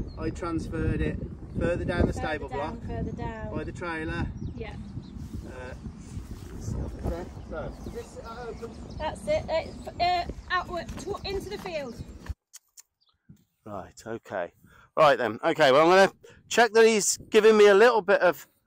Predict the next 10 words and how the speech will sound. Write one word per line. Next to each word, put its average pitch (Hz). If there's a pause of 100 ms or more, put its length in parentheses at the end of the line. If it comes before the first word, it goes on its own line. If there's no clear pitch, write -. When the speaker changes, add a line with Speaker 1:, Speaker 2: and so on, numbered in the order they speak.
(420)
Speaker 1:
space 180
in 165
the 160
field. 190 (2000)
I -
don't 147
mind 180
if 160
he 160
doesn't. 160